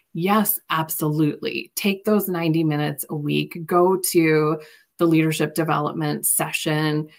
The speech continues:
spend your time doing, like, the reflection for that.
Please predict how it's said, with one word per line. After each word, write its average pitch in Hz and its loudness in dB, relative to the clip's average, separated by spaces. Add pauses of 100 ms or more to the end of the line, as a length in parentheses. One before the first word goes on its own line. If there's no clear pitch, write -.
spend 202 2
your 202 2
time 160 0
doing, 156 2
like, 156 -6
the 165 0
reflection 156 -2
for 156 -2
that. 147 -2